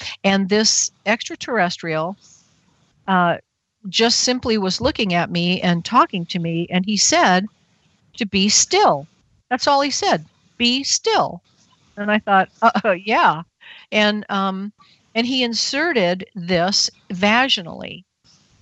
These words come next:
and that long thing that was unwinding wrapped itself very, very quickly, like, choo, choo, choo, choo, choo, around the area on my right side, on my stomach, where the surgery had been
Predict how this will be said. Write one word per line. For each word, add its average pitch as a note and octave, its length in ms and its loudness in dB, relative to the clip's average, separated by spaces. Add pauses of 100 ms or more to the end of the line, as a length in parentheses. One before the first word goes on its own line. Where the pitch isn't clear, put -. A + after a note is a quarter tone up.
(280)
and G#3 360 2
that G#3 260 2
long A#3+ 720 -2
thing B3+ 260 -4
that A#3 140 -2
was G3 180 -2
unwinding A3 800 0 (260)
wrapped G3+ 720 0
itself F3+ 480 0 (240)
very, A3 420 2
very G#3+ 560 0
quickly, E3+ 560 -6 (400)
like, E3+ 260 0
choo, - 160 -2
choo, - 140 -4
choo, - 140 -2
choo, - 100 -4 (140)
choo, - 60 -10 (440)
around G3+ 420 2
the G#3+ 220 2
area G3 600 0 (100)
on F#3 180 0
my F3+ 200 -2
right F3+ 640 -2 (300)
side, E3+ 640 0
on E3 180 -2
my E3+ 180 -4
stomach, F#3+ 460 0 (400)
where F#3 300 2
the F3+ 80 -4
surgery F#3 640 -2
had E3+ 280 0
been D3+ 340 -4